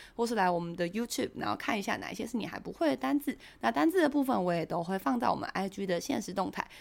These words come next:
所以不管呢你是用什么途径来看到韩文小书童、来听到韩文小书童的，都可以搭配着这些文字的部分一起来好好的练习啦。 그러면 어떨까요, 여러분? 지금은 목요일이네요.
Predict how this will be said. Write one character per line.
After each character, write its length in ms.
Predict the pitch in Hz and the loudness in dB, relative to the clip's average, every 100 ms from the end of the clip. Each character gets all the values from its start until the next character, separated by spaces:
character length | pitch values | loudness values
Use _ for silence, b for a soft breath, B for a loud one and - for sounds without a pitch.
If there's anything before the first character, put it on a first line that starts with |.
| B | B
所 100 | 202 | -2
以 40 | |
不 120 | 196 247 | 0 0
管 200 | - - | 0 0
呢 80 | 143 | -4
你 80 | |
是 120 | 185 208 | -4 -4
用 140 | 202 | -4
什 140 | 196 | -4
么 80 | 90 | -8
途 220 | 165 175 | -8 -8
径 240 | 151 269 - | -2 -2 0
来 180 | 85 - B B | -4 -6 B B
看 180 | - 220 | -2 0
到 160 | 202 | 2
韩 160 | 180 185 | 0 0
文 140 | 208 | 0
小 160 | 220 - | -2 -4
书 160 | 220 | -4
童、 160 | - - | -6 -4
来 120 | - | -6
听 200 | - 285 | 2 6
到 120 | 349 | 6
韩 160 | 294 180 | 4 0
文 140 | 185 | -2
小 160 | 202 - | -2 -4
书 140 | 214 | -4
童 180 | 214 - | -6 -6
的， 100 | - - B B - | -8 -10 B B 0
都 180 | 214 262 | 2 4
可 240 | - 185 | 2 0
以 140 | 196 170 | 0 0
搭 220 | 185 202 | -2 -2
配 240 | - 202 | -2 -4
着 160 | 180 - | -2 -4
这 120 | 175 | -4
些 280 | 175 180 170 | -2 0 0
文 240 | 165 214 | -2 -4
字 180 | 202 240 | -4 -2
的 140 | 180 | -2
部 200 | - 208 180 | -2 -4 -2
分 160 | 190 - B B | -2 -4 B B
一 100 | 233 | -6
起 160 | - - | -6 -6
来 220 | - - | -8 -6
好 240 | - - - | -8 -6 -2
好 160 | 247 | 2
的 120 | 359 302 | 4 4
练 200 | 359 277 | 4 2
习 160 | 190 | 2
啦。 280 | 175 175 175 - B B | 0 0 -2 -8 B B
그 80 | - | 4
러 80 | 320 | 6
면 160 | 330 | 8
어 240 | 277 233 - | 8 6 6
떨 200 | 392 392 | 4 6
까 220 | 349 311 | 6 6
요, 160 | 285 226 | 8 6
여 20 | |
러 140 | 214 208 | 4 2
분? 220 | 190 196 190 175 | 2 4 4 2
지 140 | - 277 | 2 6
금 260 | 330 294 | 8 10
은 320 | 285 294 262 | 8 8 6
목 240 | 175 175 294 | 6 6 6
요 80 | 349 | 6
일 160 | 349 | 6
이 140 | 285 214 | 6 4
네 160 | 165 | 2
요. 240 | 165 208 | 4 4